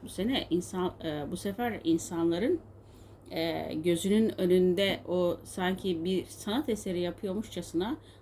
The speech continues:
nasıl hallettiğinizi insanların gerçekten gözleriyle görmesi durumu var.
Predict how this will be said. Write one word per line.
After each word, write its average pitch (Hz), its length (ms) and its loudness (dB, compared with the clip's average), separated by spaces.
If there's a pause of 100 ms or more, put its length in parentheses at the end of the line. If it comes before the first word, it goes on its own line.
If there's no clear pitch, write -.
(120)
nasıl 285 340 2
hallettiğinizi 175 720 0
insanların 214 800 -2
gerçekten 214 760 -2
gözleriyle 180 560 -2
görmesi 160 640 -2 (200)
durumu 135 220 -8
var. - 120 -8